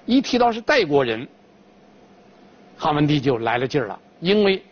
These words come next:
汉文帝做过十几年的代王啊，就说，他说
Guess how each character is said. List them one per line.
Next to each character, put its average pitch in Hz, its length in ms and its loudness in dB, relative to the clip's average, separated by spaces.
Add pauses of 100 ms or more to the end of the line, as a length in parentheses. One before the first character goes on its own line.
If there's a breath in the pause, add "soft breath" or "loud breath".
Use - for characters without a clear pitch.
(340)
汉 208 220 0
文 175 120 0
帝 196 160 -2
做 202 300 2
过 131 180 -6
十 - 320 -4
几 170 200 -6
年 113 340 -10
的 147 100 -6 (140)
代 147 160 0
王 98 240 -10
啊， 127 160 -6 (1400)
就 170 200 0
说， 139 300 0 (720)
他 170 100 -2
说 - 20 0